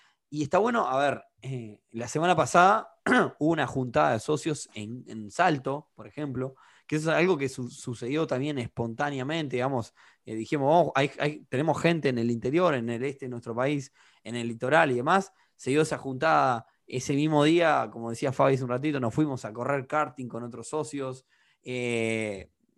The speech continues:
estamos jugando al fútbol acá en Montevideo un montón de, de, de veces, creo que ahí es Fabi el que la domina más, pero, eh, digamos, creo que a partir de octubre, cuando se empezaron a, a abrir las cosas,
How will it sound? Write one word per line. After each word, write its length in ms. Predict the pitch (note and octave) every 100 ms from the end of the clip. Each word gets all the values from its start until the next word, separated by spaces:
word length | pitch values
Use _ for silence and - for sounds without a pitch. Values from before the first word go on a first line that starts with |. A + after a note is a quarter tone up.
| _ _ _ _ -
estamos 320 | B2 D#3 C3
jugando 240 | C#3 C#3
al 80 | B2
fútbol 400 | D#3+ D3+ C3 A2
acá 200 | G#2+ A#2
en 80 | B2+
Montevideo 340 | A#2 A2+ C3
un 60 | A#2+
montón 340 | A2+ A2 B2
de, 180 | A2+ A2
de, 220 | - A2+ A2
de 240 | A#2 G#2+
veces, 460 | B2 C3+ C3+ A2+ A2+
creo 200 | A2+ A2
que 160 | G#2+ - _ _
ahí 320 | G#2 A#2 B2
es 280 | A#2 A2 A2+
Fabi 180 | A#2+ B2+
el 100 | A#2+
que 180 | A#2+ -
la 200 | A2+ G#2+
domina 360 | A2 B2 A#2+
más, 220 | C#3 F3 -
pero, 300 | B2 A2 - _ _ _
eh, 320 | G#2 G2 G2
digamos, 440 | A2+ C3+ C3 G2+ - -
creo 240 | D#3 E3+
que 180 | D#3+ D3
a 160 | C3
partir 300 | B2 C3 E3
de 60 | F3+
octubre, 260 | C#3+ G3 G3
cuando 140 | D3
se 100 | C3
empezaron 380 | B2 B2 D#3+ D#3
a, 80 | B2+
a 200 | - A2+
abrir 200 | B2 C#3+
las 100 | B2+
cosas, 380 | D3+ D3+ E3+